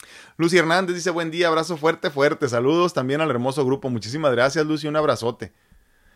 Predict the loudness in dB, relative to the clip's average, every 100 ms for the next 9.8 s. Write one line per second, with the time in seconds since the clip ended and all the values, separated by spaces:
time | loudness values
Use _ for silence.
0 | _ _ _ -4 0 2 4 2 2 -2
1 | 0 -2 -2 -4 -4 -4 -4 -2 -2 -4
2 | -4 -2 -2 -2 -6 -4 -4 -4 -4 -6
3 | -6 -4 0 -2 -2 -6 -6 -8 -8 -4
4 | -2 -2 -4 -6 -6 -6 -6 -6 -4 -6
5 | -8 -10 -8 -6 -8 -10 -16 -14 -12 -12
6 | -6 -6 -6 -8 -8 -4 -4 -2 -4 -4
7 | -2 -2 -2 -4 -2 0 0 0 -4 -6
8 | -6 -8 -8 -12 -10 -4 -2 -2 -2 -4
9 | -4 -6 -8 -10 -10 -8 -8